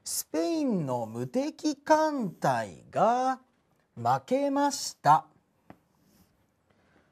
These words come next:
この艦隊はイギリス側から何と呼ばれていたかなんです。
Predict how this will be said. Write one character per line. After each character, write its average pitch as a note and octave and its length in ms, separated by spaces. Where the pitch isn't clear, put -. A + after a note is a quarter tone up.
こ G3+ 200
の D#4+ 180
艦 C#4+ 420
隊 B3+ 320
は A3+ 120
イ E3+ 160
ギ A#3 140
リ C4+ 120
ス - 160
側 A3+ 240
か A3+ 100
ら F3 120
何 C#4 400
と B3 180
呼 D#3+ 160
ば C#3+ 160
れ C#3 100
て C3+ 240
い C3 80
た C#3+ 160
か A#2 140
な F#2 140
ん D2+ 80
で D2+ 120
す。 - 160